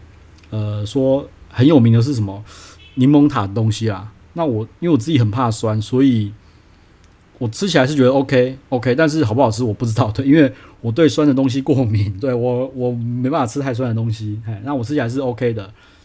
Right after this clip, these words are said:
那这个就要问问看那个爱吃柠檬塔的人到底觉得怎么样了。对，好，那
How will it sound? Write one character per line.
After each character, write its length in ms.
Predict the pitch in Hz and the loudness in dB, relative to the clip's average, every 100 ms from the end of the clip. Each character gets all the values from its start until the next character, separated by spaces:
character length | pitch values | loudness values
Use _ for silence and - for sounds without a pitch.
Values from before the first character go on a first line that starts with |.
| - | -8
那 140 | 139 | -6
这 100 | 147 | -4
个 80 | 135 | -4
就 100 | 139 | -2
要 60 | 127 - - | -4 -8 -10
问 140 | 139 123 | -6 -6
问 100 | 120 | -6
看 220 | 127 113 | -6 -6
那 80 | 117 | -6
个 140 | 110 - | -8 -8
爱 140 | 135 | -8
吃 240 | 110 - 120 | -8 -6 -4
柠 140 | 110 | -2
檬 120 | 107 | -4
塔 160 | 110 95 | -6 -12
的 120 | 107 | -16
人 200 | 104 113 | -16 -12
到 120 | 120 110 | -10 -10
底 160 | 98 90 | -10 -12
觉 140 | 101 | -12
得 180 | 101 98 | -12 -14
怎 140 | - 95 | -14 -12
么 80 | 104 | -10
样 160 | 104 | -10
了。 80 | 98 - 104 | -12 -16 -14
对， 120 | 113 104 107 - - - - | -12 -12 -14 -20 -20 -20 -20
好， 240 | - 104 104 - - - | -14 -14 -14 -20 -20 -2
那 120 | 143 | 0